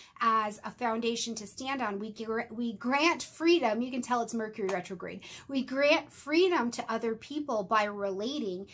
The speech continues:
and therefore we become free as well. Chiron in the energy of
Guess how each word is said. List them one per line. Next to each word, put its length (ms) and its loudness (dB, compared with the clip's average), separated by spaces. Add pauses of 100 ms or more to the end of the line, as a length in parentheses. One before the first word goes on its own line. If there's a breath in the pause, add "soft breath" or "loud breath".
(140 loud breath)
and 160 2
therefore 400 2
we 220 0
become 340 -6
free 500 -6
as 240 -6
well. 440 2 (280 loud breath)
Chiron 460 6
in 120 -2
the 140 -6
energy 460 -4
of 80 -4